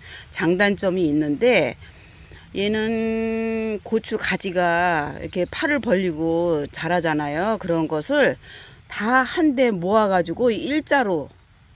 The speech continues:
말하자면 고추를 기르게 돼요. 그러다 보면은 고추가 막 서로 이렇게 닿는,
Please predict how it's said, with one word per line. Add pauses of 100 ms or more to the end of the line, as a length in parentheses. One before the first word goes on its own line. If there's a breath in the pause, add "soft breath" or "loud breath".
말하자면 (360 loud breath)
고추를
기르게
돼요. (420 loud breath)
그러다
보면은 (380 loud breath)
고추가
막
서로 (140)
이렇게
닿는,